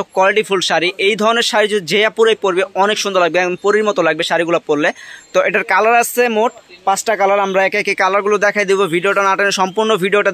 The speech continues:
দেখবেন। আর আমাদের এই ভিডিওটা ভালো লাগলে অবশ্যই লাইক করবেন, শেয়ার করবেন, সাবস্ক্রাইব করে রাখবেন। তো ভিউয়ার্স, এই কালারটা দেখেন, এটা কিন্তু পেস্ট কালার, অসাধারণ কালারগুলা। তো একদম রিজনেবল প্রাইসে পাচ্ছেন বিয়ে বাজারে মাত্র চার হাজার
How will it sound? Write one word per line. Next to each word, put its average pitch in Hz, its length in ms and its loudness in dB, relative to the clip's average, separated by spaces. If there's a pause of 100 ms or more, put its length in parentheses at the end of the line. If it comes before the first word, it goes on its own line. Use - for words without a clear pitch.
দেখবেন। 175 280 -2 (340)
আর 160 140 0
আমাদের 202 340 0 (160)
এই 185 260 2
ভিডিওটা 196 400 0
ভালো 190 200 2
লাগলে 190 220 2
অবশ্যই 190 380 0
লাইক 180 240 0
করবেন, 190 240 -2
শেয়ার 180 240 0
করবেন, 180 280 0 (300)
সাবস্ক্রাইব - 460 -2
করে 190 120 2
রাখবেন। 131 280 -2 (1040)
তো - 100 0
ভিউয়ার্স, 214 280 0
এই 220 140 0
কালারটা 208 380 0
দেখেন, 185 200 0 (120)
এটা 165 140 0
কিন্তু 175 240 0
পেস্ট 180 280 0
কালার, 170 200 2 (520)
অসাধারণ 185 560 2
কালারগুলা। 156 520 0 (580)
তো 190 60 2 (140)
একদম 190 220 -2
রিজনেবল 214 380 0
প্রাইসে 208 400 0
পাচ্ছেন 196 380 0
বিয়ে 185 180 0
বাজারে 180 280 2
মাত্র - 560 -4 (120)
চার 190 200 -2
হাজার 185 380 2